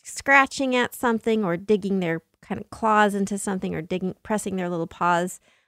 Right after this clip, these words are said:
um, they may be marking this thing as, like,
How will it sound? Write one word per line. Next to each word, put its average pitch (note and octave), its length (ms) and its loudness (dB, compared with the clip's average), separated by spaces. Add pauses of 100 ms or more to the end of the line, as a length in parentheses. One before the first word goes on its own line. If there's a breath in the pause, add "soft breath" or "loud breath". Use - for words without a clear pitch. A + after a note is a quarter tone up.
(140)
um, G3 380 4
they G3 400 4 (340)
may G#3+ 440 4
be F#3+ 220 -4
marking F3+ 440 0
this D#3+ 180 -6
thing E3 200 -4
as, D#3 140 -6
like, D#3 160 -4